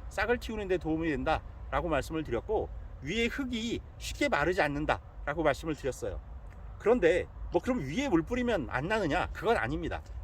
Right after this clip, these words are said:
조금의 차이가 있다라는 거 정도로 말씀을 드린 거고요. 그 다음에 그렇게 해서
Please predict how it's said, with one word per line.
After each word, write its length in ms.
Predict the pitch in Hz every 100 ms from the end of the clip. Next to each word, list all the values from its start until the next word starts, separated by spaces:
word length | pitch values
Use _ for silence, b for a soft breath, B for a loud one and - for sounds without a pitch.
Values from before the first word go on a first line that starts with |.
| - 127 -
조금의 340 | 254 254 226
차이가 320 | - 262 247
있다라는 460 | 127 185 175 165 160
거 80 | 143
정도로 340 | 131 131 131
말씀을 340 | 110 104 139
드린 220 | 127 131 123
거고요. 280 | 95 101 202 - - B B B
그 80 | -
다음에 420 | 196 185 190 269 - - -
그렇게 440 | - 226 240 247 233
해서 320 | 208 240